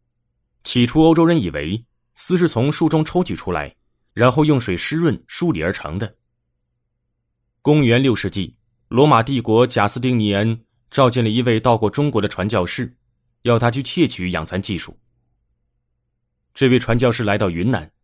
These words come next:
窃取了一些蚕子和桑子，但没想到他将蚕子和桑子给弄混了，把蚕子种入地下，将桑子揣在怀里，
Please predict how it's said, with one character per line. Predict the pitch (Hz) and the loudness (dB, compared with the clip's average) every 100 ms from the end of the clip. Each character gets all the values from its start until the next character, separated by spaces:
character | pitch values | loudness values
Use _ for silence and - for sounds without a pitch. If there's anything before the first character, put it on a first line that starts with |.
| _ _ | _ _
窃 | - 185 | -6 -2
取 | 165 127 | 0 -2
了 | 127 | -2
一 | 131 | -4
些 | 139 | -6
蚕 | 135 - 120 | -6 -4 -4
子 | 131 | -4
和 | 80 87 | -6 -6
桑 | 135 139 | -2 -2
子， | 151 - _ _ _ _ _ _ _ | -4 -8 _ _ _ _ _ _ _
但 | - 95 | -2 0
没 | 104 | -2
想 | 90 | -4
到 | 80 78 73 _ _ - | -4 -4 -6 _ _ -4
他 | 127 | -2
将 | 127 131 135 | 0 0 -2
蚕 | - 117 151 | -4 -2 -2
子 | 113 | -2
和 | 113 | -4
桑 | 117 147 | 0 0
子 | 156 | 0
给 | 107 | -2
弄 | 123 156 | 0 -2
混 | - - | -4 -10
了， | 82 92 _ _ _ _ _ _ | -8 -10 _ _ _ _ _ _
把 | 120 113 | 2 2
蚕 | - 123 165 | 0 -2 -2
子 | 117 104 | -2 -2
种 | 143 143 | 0 -2
入 | |
地 | 151 143 | -2 -6
下， | 90 80 71 _ _ _ _ | -6 -8 -12 _ _ _ _
将 | - 143 | 0 0
桑 | 143 156 160 | 2 0 0
子 | 104 | -2
揣 | - 123 | -4 -4
在 | 87 | -4
怀 | - 76 | -6 -6
里， | 113 90 | -6 -8